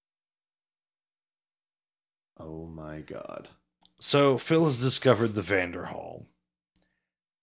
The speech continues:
Speaker 2: We can proudly say that we have been to four shows now where there were test rides of these available.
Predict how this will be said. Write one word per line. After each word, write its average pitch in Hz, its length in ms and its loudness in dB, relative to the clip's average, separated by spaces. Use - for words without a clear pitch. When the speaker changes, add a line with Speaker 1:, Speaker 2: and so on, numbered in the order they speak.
Speaker 2:
We 139 280 2
can 180 240 0
proudly 120 500 2
say 104 320 -2
that 98 260 -8
we 113 200 -2
have 107 180 -4
been 104 280 -2
to 95 500 -4
four 113 760 -2
shows 123 560 0
now 123 480 -2
where 123 140 0
there 127 180 4
were 127 100 0
test - 380 -2
rides 117 300 0
of 113 120 -6
these 113 200 -4
available. 120 720 -2